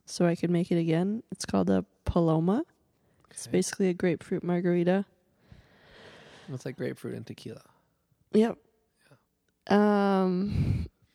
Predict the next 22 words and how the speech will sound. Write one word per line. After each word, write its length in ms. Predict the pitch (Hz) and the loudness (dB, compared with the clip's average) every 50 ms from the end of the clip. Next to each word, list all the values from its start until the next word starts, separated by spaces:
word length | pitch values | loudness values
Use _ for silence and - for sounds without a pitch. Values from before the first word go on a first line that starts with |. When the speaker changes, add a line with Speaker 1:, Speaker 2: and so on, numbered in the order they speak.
| _ _ _ _ _ _ _ _ _ _ _ _ _ - - | _ _ _ _ _ _ _ _ _ _ _ _ _ -2 0
Speaker 1:
loved 600 | 202 202 196 196 202 214 214 214 226 - - - - | 2 4 4 4 4 2 2 0 -4 -8 -10 -8 -6
Speaker 2:
Ariana's 440 | 123 123 120 120 120 123 127 131 135 | -4 -4 -4 -4 -4 -4 -6 -6 -8
a 80 | 127 123 | -10 -10
gin 180 | - 120 120 | -10 -10 -8
and 100 | 120 117 | -10 -10
tonic. 340 | - - 107 107 110 107 - _ _ _ _ _ _ _ _ _ - | -10 -12 -12 -12 -12 -14 -16 _ _ _ _ _ _ _ _ _ -2
Speaker 1:
Uh, 200 | - 202 202 185 | 2 2 2 4
Speaker 2:
Good 100 | - - | 2 0
Speaker 1:
yes. 340 | - - - 196 - 139 147 | 0 -2 -2 -4 -6 -6 -6
Speaker 2:
choice. 120 | 160 160 - | -8 -6 -6
Speaker 1:
Sorry. 300 | - - - - - 202 214 214 | -4 -4 -4 -4 -4 -6 -6 -4
Yeah. 260 | 208 180 147 220 220 - - - _ _ _ _ _ _ _ _ _ - | -6 -6 -6 -8 -10 -12 -16 -20 _ _ _ _ _ _ _ _ _ -8
Yep. 240 | 190 196 98 202 _ _ _ _ - - - - | -6 -4 -4 -4 _ _ _ _ -20 -20 -10 0
<laughs> 1500 | - - - - - - - - - - - - - - _ _ _ _ _ _ _ _ - - - - - - _ - | 4 4 4 4 4 0 0 0 0 0 -2 -4 -10 -20 _ _ _ _ _ _ _ _ -18 -18 -18 -18 -18 -20 _ -8
Their, 300 | - 208 196 185 185 - - - | -6 -2 0 0 -2 -2 0 0
um, 500 | 180 170 165 170 175 185 190 185 208 - _ _ _ _ _ _ _ _ _ _ _ _ _ _ _ _ _ _ _ - | 0 2 2 0 0 0 -2 -4 -6 -10 _ _ _ _ _ _ _ _ _ _ _ _ _ _ _ _ _ _ _ 0
their 120 | - 185 180 | 0 0 0
couple's 400 | - - 190 - - 190 196 - | 4 2 0 2 2 0 0 0
drink 240 | - 190 190 202 202 | 0 -2 0 2 2
was 160 | 185 202 214 | 0 2 2
a 40 | 190 | 0
mojito, 720 | 185 190 202 196 196 190 - - 220 226 262 269 262 | 0 0 0 0 0 -2 0 0 -2 0 0 -2 -4